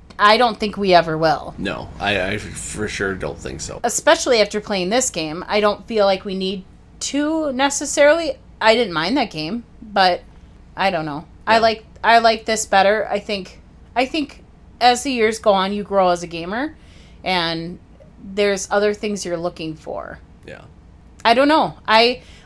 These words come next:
Speaker 1: I had heard, like, little bits and pieces of this game before, and I didn't know enough about it. And, like, boy, I'm all on board.
Speaker 2: <laughs> Well,
Speaker 1: Like, I
Speaker 2: it
Speaker 1: might be in an ad for it.
Speaker 2: Yeah. Well, and it's one of those things where that,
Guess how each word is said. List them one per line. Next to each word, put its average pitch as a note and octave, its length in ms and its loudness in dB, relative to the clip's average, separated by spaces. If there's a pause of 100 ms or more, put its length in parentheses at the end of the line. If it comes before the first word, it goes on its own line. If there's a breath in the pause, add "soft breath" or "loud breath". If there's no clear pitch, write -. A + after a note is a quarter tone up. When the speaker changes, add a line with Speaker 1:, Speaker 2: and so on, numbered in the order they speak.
Speaker 1:
I B3+ 120 4
had C4 140 2
heard, C#4+ 300 0
like, G#3+ 260 4
little A#3+ 340 2
bits A3+ 280 -2
and A3 120 -4
pieces A#3 440 -6
of G3 140 0
this F#3 180 -6
game G3 280 -4
before, A3 360 -2
and G#3+ 120 2
I G3 80 0
didn't G3+ 260 -6
know G3+ 160 -2
enough F#3 260 -4
about E3+ 360 0
it. C#4 220 0 (580 soft breath)
And, F3+ 520 0
like, E3 460 -2 (600)
boy, G3 260 2
I'm F#3+ 320 0
all F#3+ 280 0
on E3+ 160 0
board. D3 400 -4 (140)
Speaker 2:
<laughs> G#2+ 500 -10 (480 loud breath)
Well, F3 180 6
Speaker 1:
Like, - 140 2
I G#3+ 140 2
Speaker 2:
it A#3+ 40 2
Speaker 1:
might A#3 300 2
be G#3+ 280 -2
in G3 200 0
an F3 100 -4
ad E3 320 -2
for C#3 220 -8
it. C#3+ 160 -12 (100)
Speaker 2:
Yeah. E2+ 260 -10 (100)
Well, F3+ 220 4
and F#3+ 120 0
it's F#3 160 0
one F3+ 120 4
of E3 80 2
those D#3 220 0
things E3 320 0
where G#2+ 240 0
that, F#2+ 320 -4